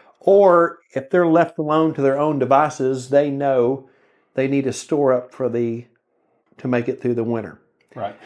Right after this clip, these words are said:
Speaker 2: I think, so clarify on that for people, because I, I think a lot of people don't know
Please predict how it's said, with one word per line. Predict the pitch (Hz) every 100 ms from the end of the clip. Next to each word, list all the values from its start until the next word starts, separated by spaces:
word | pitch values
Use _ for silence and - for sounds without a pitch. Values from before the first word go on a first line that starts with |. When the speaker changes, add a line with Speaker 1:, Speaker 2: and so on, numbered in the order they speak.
| - -
Speaker 2:
I | 131
think, | 170 147 -
so | - 139
clarify | - 190 202 208 147
on | 131
that | 131 123
for | 113
people, | 95 123 117 92 - - -
because | - 135
I, | 131 - -
I | 139
think | 156 143 113 -
a |
lot | 117 120 143
of |
people | 131 113
don't | 110 120 123
know | 113 131 117 98 107